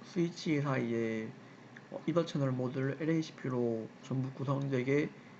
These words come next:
만들면 됩니다. 지금 상태를, 각 스위치 상태를 확인해 보겠습니다.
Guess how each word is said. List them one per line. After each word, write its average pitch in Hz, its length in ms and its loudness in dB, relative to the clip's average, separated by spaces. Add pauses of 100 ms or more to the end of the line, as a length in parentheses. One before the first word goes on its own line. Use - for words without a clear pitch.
(320)
만들면 135 440 4
됩니다. 123 440 2 (460)
지금 156 340 2
상태를, 143 720 2 (760)
각 135 200 -8
스위치 151 320 2
상태를 143 400 0
확인해 147 300 2
보겠습니다. 120 560 -2